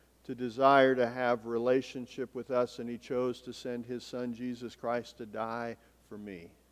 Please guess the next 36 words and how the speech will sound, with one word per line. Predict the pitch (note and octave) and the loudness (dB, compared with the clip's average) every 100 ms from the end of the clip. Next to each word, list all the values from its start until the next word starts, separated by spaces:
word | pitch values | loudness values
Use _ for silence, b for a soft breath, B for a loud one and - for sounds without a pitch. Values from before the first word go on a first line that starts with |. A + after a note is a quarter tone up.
| _ _ _ _ b b | _ _ _ _ b b
And | G#2+ | -12
if | G#2 | -2
I | B2 C3 | 2 4
was | C3 B2 | 2 -2
the | A#2+ A#2+ | -4 -4
only | C3 C3 | -4 -6
person | B2+ - C3+ - B2+ | -8 -6 -6 -6 -10
who | B2 A#2+ | -6 -4
ever | B2 B2 | -4 -4
lived, | B2 B2 A#2+ | -6 -6 -6
Jesus | A#2+ C3 A#2+ A#2 | -8 -10 -10 -14
Christ | - B2 B2 - | -6 -2 -2 -6
would | A#2 | -12
have | G#2+ | -12
died | G#2 A2 A2+ A2+ | -8 -4 -2 -4
for | - | -6
me. | A2+ A2+ | -10 -6
Why? | G#2 A#2 C#3 C#3+ B B | -4 -4 -4 -8 B B
Because | B2+ A#2+ C3 A#2 | -6 -2 -2 -4
the | A#2 | -8
creator | - - C3 C#3 D3 D3+ D3+ B B | -12 -6 4 6 6 4 0 B B
and | A#2+ | -10
sustainer | - A#2 - C#3+ C#3 C#3 C#3 C3 B | -10 -12 -6 -2 0 0 -2 -4 B
of | B2+ A2+ | -10 -6
the | A#2 | -4
universe | B2+ C3+ B2 C3 B2 - - - | -4 -4 -2 -2 -2 -6 -16 -16
loves | A#2 A#2+ A#2 A2+ G#2+ - - | -4 0 2 0 -8 -20 -14
me. | A2+ G2 F2+ - _ _ _ _ _ _ _ _ _ _ b b b b b _ _ _ _ _ _ - | -12 -12 -14 -20 _ _ _ _ _ _ _ _ _ _ b b b b b _ _ _ _ _ _ -12
And | A2+ | -6
he | |
loves | A2 A#2+ B2 | 2 2 2
me | B2 | -2
when | A#2 A#2 | -6 -4
I | A2 | -4
do | A2 A2+ | -4 -6
right. | G#2+ A#2+ C3 C3+ | 2 6 8 6